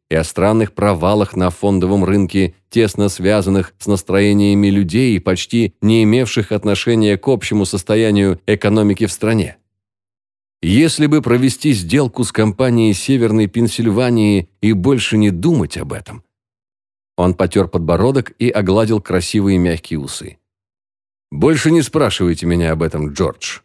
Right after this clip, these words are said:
наконец сказал он, когда заметил, что последний начинает гадать, куда клонится их разговор.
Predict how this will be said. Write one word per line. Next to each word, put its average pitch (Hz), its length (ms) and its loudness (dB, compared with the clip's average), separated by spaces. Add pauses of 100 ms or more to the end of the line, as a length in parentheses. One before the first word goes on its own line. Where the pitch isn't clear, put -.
(140)
наконец 76 420 -8
сказал 69 380 -10
он, - 140 -18 (520)
когда 87 260 0
заметил, 101 360 0
что - 160 -6
последний 104 520 -2
начинает 87 480 -2
гадать, 95 420 -2
куда 76 240 -6
клонится 85 420 -4
их 80 120 -8
разговор. 78 560 -8